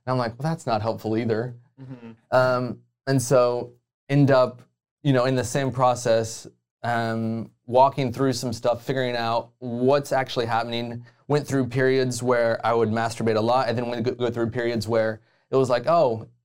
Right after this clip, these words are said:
Speaker 1: it would, it, it could be six months or a year or two years,
Speaker 2: Yeah.
Speaker 1: but then you stumble again, and I think what I was taught in that time is like, okay, you're back to day one.
Speaker 2: Right, right.
Speaker 1: Right?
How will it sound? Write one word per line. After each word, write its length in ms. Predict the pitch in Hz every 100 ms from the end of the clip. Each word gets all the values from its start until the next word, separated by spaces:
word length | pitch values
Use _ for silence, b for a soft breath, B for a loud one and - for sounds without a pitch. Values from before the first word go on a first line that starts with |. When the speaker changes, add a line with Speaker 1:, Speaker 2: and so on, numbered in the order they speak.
| -
Speaker 1:
it 120 | 139
would, 220 | 139 127
it, 160 | 139 135
it 100 | 139
could 140 | 151
be 140 | 131 123
six 320 | - 151 -
months 260 | 131 127 113
or 60 |
a 60 | 113
year 180 | 131 117
or 40 |
two 140 | 117 151
years, 460 | 120 110 123 - _
Speaker 2:
Yeah. 80 | b b b -
Speaker 1:
but 100 | 139
then 100 | 139
you 80 | 120
stumble 300 | - - 135
again, 280 | 123 120 117
and 200 | 113 - _ _ _ 113
I 80 |
think 280 | 107 135 131 - _ - _ _ _ _
what 200 | 123 131
I 100 | 139
was 180 | 135 117
taught 260 | - 131 120
in 60 | 117
that 200 | 104 -
time 280 | 135 131 123
is 120 | 110
like, 180 | 107 117
okay, 180 | 131 120
you're 100 | 117
back 200 | 110 107
to 60 |
day 140 | 107 107
one. 400 | 107 107 107 113
Speaker 2:
Right, 380 | 143 127 107 123
right. 100 | 127
Speaker 1:
Right? 280 | 123 127